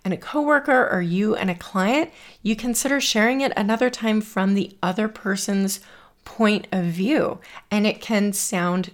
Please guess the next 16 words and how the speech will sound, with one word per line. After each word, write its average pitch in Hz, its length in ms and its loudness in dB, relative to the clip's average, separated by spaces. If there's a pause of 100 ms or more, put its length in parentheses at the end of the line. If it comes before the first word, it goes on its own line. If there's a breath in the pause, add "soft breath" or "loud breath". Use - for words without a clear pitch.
(120)
totally 254 640 0
different, 214 460 0 (340 loud breath)
and 190 140 4
it - 100 0
can 180 220 -2
reach 196 320 -2
a 262 40 -4
different 262 380 -2
audience, 196 540 0 (100)
and 190 100 2
it 180 120 -2
can 185 160 -2
reach 175 260 -2
the 185 80 -4
same 302 460 2
audience 175 560 0